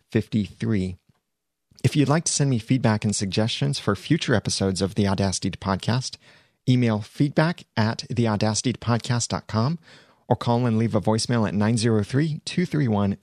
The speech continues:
two two two one. You can also send a voice message through the website at the audacity to podcast dot com. I have just two quick announcements for you.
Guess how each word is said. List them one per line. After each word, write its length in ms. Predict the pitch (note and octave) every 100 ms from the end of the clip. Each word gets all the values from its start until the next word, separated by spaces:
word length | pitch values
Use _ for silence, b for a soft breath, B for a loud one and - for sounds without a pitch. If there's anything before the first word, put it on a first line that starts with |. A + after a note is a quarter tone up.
| -
two 200 | - F3+
two 280 | - G2 F#2+
two 220 | - B2
one. 240 | G2+ G2+ - B B -
You 80 |
can 120 | B2+ A2+
also 240 | A2+ B2+
send 280 | - C3+ C3
a 40 |
voice 260 | G#2+ A#2 -
message 400 | A2 - G2+ -
through 160 | D3+
the 80 | D#3
website 460 | A2+ G2 - G2+ F#2
at 160 | G2+ -
the 260 | G2+ A#2+ -
audacity 640 | G#2 F#2 G#2+ A2 - B2 - b b
to 100 | D3
podcast 600 | - G2+ - G2+ G2 - -
dot 260 | - F2+ -
com. 360 | - F2+ F2 - _ B B B
I 60 | C3
have 120 | A2+
just 200 | A#2+ -
two 180 | - G3+
quick 220 | F#3+ D#3+
announcements 420 | D#3+ B2+ - C#3+
for 140 | -
you. 140 | D3